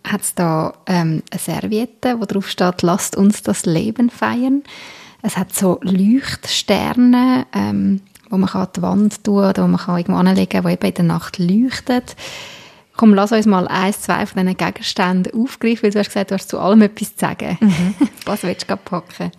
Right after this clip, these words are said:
Speaker 2: Gerade der Stern. Ich schenke den Kind gern so Sterne.
Speaker 1: Mhm.
Speaker 2: Und die sollen es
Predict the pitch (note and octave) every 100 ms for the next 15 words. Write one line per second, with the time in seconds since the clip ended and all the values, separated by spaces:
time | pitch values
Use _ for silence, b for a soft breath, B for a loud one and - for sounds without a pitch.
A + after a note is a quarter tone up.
0 | _ - A3 - - - F3+ - - F3
1 | A#3+ A4 G#4+ - _ _ _ _ - _
2 | - A3 - - A#3 - - A3 D4+ -
3 | - G3 G3+ G#3+ A3+ - - D#3 F3 G3
4 | - - - F#3 - - - D3+ D#3+ E3+
5 | E3+ - E3 E3+ G#3 - _ _ b b
6 | b b b b b b b b b b
7 | _ _ - F#3+ F3+ - G3+ - G#3 G3
8 | G3